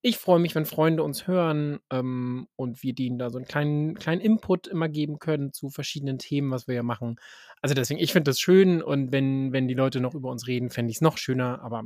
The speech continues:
das ist alles fein, so wie das, ähm, wie das hier ist. Aber wir haben's uns auch leichter vorgestellt, ne? Muss man auch ganz ehrlich,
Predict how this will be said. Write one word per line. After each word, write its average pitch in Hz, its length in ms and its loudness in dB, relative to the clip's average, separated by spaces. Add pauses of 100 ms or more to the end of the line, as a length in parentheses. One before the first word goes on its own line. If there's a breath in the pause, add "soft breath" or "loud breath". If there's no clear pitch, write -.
das 117 160 -6
ist 120 100 -10
alles 113 240 -8
fein, 120 280 -6
so 117 180 -8
wie 117 140 -6
das, - 280 -10 (540 soft breath)
ähm, 110 420 -4
wie 120 160 -8
das 120 180 -8
hier 135 140 -6
ist. 147 320 -6 (1000)
Aber 180 560 4 (360)
wir 220 160 4
haben's 143 180 0
uns 165 140 -2
auch 208 120 -2
leichter 170 280 2
vorgestellt, 127 400 -2
ne? 180 80 4
Muss 202 160 2
man 226 100 -2
auch 135 160 -4
ganz 131 180 -2
ehrlich, - 400 -8